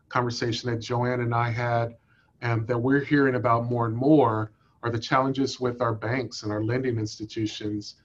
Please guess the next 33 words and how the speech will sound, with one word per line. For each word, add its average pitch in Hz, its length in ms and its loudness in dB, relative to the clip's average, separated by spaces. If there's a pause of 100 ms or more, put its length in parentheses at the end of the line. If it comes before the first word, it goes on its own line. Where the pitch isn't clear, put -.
(200)
um, 110 280 -2
even 127 280 0
when 135 160 6
you 147 100 6
do 147 380 8
apply 113 380 0
for 110 140 -6
these 107 200 -4
programs. 104 720 -6 (540)
Um, 113 420 -2 (400)
and 123 160 -2
then 151 480 8 (260)
how 156 340 4
do 170 80 0
you 143 680 8 (400)
set 139 440 2
up, 110 320 0 (340)
um, 107 380 -2
a 123 80 -6
system 127 480 -4
or 110 100 2
network 113 680 -2 (100)
of, 101 300 -4 (100)
of 113 120 -8
advisors? - 840 -4 (300)
If 107 160 -8
people 123 320 -4
need 117 460 0
advice, 113 540 -4
whether 107 200 -2
it 104 80 -6
be 104 120 -2
legal, 131 640 0